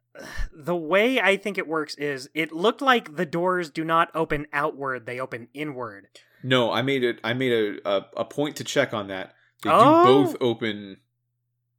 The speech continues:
Speaker 2: outward.
Speaker 1: Okay, well then, in that case, it doesn't really make much sense, because then you could just open the door outward and the string would loosen.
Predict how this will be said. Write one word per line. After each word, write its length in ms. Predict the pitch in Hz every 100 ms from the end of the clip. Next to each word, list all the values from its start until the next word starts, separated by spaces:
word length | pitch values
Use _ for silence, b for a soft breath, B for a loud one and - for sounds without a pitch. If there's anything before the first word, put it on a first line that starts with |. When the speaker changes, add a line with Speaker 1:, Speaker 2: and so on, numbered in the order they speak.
| _ _ _ _ _ _ _
Speaker 2:
outward. 560 | 104 104 - 80 62 - _ _ -
Speaker 1:
Okay, 520 | 175 240 214 127 123 139
well 240 | 147 185 185
then, 320 | 160 180 180
in 140 | 165
that 240 | 190 240 -
case, 260 | 202 156
it 140 | 165 139
doesn't 240 | 170 156
really 240 | 156 156 143
make 260 | 139 127
much 220 | 135 135 -
sense, 360 | 147 110 -
because 240 | - 147 135
then 140 | 170
you 80 | 196
could 140 | 196 165
just 180 | 208 -
open 300 | 180 185 170
the 80 | 156
door 260 | 156 147
outward 520 | 127 151 131 135 123 117
and 160 | 123
the 60 | 117
string 400 | - 147 160 147
would 100 | 131
loosen. 500 | 113 104 - 98 95